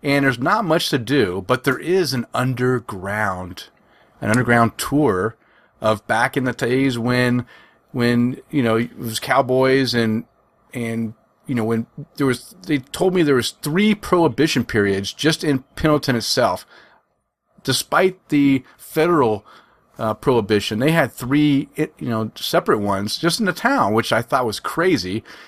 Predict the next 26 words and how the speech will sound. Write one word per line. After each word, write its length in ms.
And 280
so 140
they 220
had 260
a 60
pretty, 640
um, 720
robust 840
underground 1080
system 500
where 180
they 160
would 160
have 420
their 140
booze 720
and 400
their 180
women 680
and 500
their 400
card 440
playing, 400
their 120
high 180
stakes 340